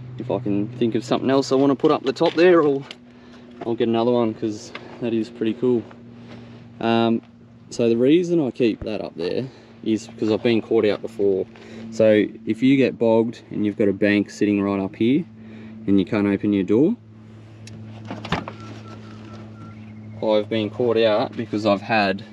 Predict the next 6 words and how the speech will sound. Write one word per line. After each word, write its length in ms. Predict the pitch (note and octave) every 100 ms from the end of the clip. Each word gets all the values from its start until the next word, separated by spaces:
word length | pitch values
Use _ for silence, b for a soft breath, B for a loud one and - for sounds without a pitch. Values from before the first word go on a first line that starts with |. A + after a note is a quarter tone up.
| B B B B B B B -
all 120 | A#2+
my 180 | A2 G#2+
recovery 480 | G#2 G#2+ A2+ A2 G2+
gear 240 | G#2 G2+
under 200 | G2 F#2+
here, 460 | - B2+ A2+ G2+